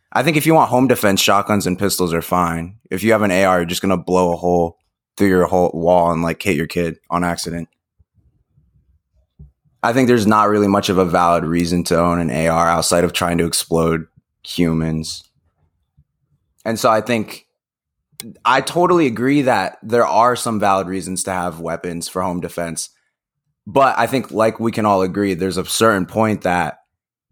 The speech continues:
this is only for causing harm to other humans, and there's not really much use outside of that. Like a nuke, right? Like, what valid reason could you have for a nuke?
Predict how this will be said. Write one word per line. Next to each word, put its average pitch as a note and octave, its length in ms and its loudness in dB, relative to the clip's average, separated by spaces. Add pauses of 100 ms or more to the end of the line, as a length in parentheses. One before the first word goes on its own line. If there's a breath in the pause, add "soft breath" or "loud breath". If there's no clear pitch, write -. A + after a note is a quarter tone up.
this A#2+ 300 2
is A2+ 160 0
only A#2 540 2
for G2+ 320 2
causing F#2+ 440 0
harm F#2 300 2
to F#2 120 0
other F2+ 180 2
humans, F2 520 -4
and E2 220 -6
there's F2 160 -4
not F#2 180 0
really F2+ 200 -2
much F2 380 -4
use F2 340 -6
outside E2 380 -2
of D#2+ 60 -6
that. E2 200 -4
Like C3+ 180 -2
a B2+ 40 0
nuke, A2+ 380 -2
right? G#2 320 0 (240)
Like, G#2 140 -6
what A2+ 300 0
valid G#2+ 260 2
reason F#2+ 320 -6
could F2 100 -12
you F#2+ 100 -2
have F2+ 140 -2
for F2 160 -4
a E2+ 40 -6
nuke? E2 260 -8